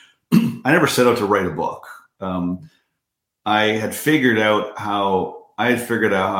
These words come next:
I had acquired my own mistaken identity, how it was controlling me and limiting me, and how to change it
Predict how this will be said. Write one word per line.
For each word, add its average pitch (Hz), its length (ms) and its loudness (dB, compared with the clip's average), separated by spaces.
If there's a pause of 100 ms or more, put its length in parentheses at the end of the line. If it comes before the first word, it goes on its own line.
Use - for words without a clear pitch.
I 107 100 2
had 104 120 0
acquired 98 600 0
my 107 180 2
own 104 160 0
mistaken 92 440 -6
identity, 87 460 -4
how 98 240 -2
it 90 40 -4
was 82 120 -12
controlling 113 560 0
me 95 100 -2
and 92 100 0
limiting 110 340 2
me, 95 280 -4 (580)
and 101 140 -4
how 110 220 2
to 98 120 2
change 107 420 0
it 98 200 -2